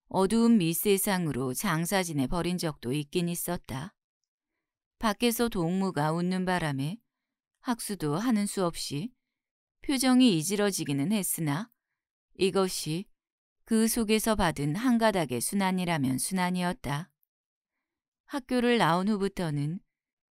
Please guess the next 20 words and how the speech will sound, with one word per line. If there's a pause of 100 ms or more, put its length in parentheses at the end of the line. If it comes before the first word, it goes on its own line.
(140)
하염없이
바다를
바라보는
날이
늘어갔다. (1400)
모래
언덕에
서서 (720)
쉴
새
없이
꿈틀거리는
창파를
바라보는
동안 (960)
지난날에
인색했던
기억이 (600)
혹은
기쁘게